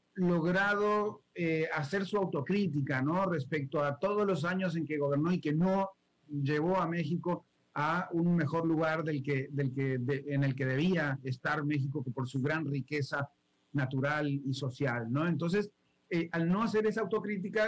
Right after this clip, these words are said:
el pri se mantiene como uno de los partidos a los que nadie votaría, según en lo que se ve en las encuestas.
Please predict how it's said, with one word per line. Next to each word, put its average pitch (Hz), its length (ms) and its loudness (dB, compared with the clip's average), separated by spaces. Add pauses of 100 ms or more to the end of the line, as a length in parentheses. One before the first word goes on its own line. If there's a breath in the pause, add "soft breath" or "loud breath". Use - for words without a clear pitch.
el 170 140 0
pri 196 160 -2
se 208 100 2
mantiene 190 520 2
como 156 180 0
uno 175 160 2
de 180 60 0
los 170 100 0
partidos 170 480 0
a 147 60 -2
los 139 200 0
que 147 120 -2
nadie 180 380 0
votaría, 143 640 0
según 135 360 -4
en 131 200 -4
lo 135 160 -2
que 127 100 -6
se 127 140 -2
ve 139 80 0
en 143 80 0
las 131 160 0
encuestas. 127 460 -4